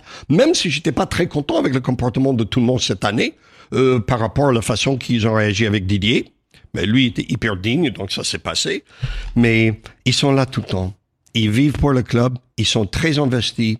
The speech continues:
Et puis, à leur façon, ils am-, ils animent le stade. Et puis, euh, chapeau, vraiment, chapeau à eux. Et ils méritent toujours d'être traités avec un peu de préférence au niveau de billetterie et les abonnements et tout ça. Et je crois que,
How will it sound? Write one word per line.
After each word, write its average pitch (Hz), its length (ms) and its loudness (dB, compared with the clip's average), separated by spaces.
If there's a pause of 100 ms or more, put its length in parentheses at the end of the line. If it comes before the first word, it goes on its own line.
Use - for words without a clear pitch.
(460)
Et 107 100 0
puis, 123 380 2
à 110 100 0
leur 123 220 2
façon, 139 520 0 (220)
ils 110 380 0
am-, 110 260 2
ils 98 260 0
animent 101 360 0
le 104 100 -2
stade. 233 380 -2 (520)
Et 120 80 2
puis, 135 320 4
euh, 117 240 4
chapeau, 165 400 0
vraiment, 139 340 0
chapeau 135 460 0
à 123 160 -2
eux. 151 240 2 (540)
Et 120 300 2
ils 117 60 4
méritent 117 380 2
toujours 143 360 2
d'être 123 240 -2
traités 135 460 0
avec 113 260 0
un 113 80 2
peu 127 160 0
de 127 60 2
préférence 117 720 -2
au - 20 -18
niveau 113 220 -2
de 101 60 -2
billetterie 110 640 0
et - 20 0
les 104 180 0
abonnements 110 420 0
et 165 60 -2
tout - 220 -4
ça. 254 200 -2
Et 277 60 -4
je - 80 -4
crois - 160 -2
que, - 140 -6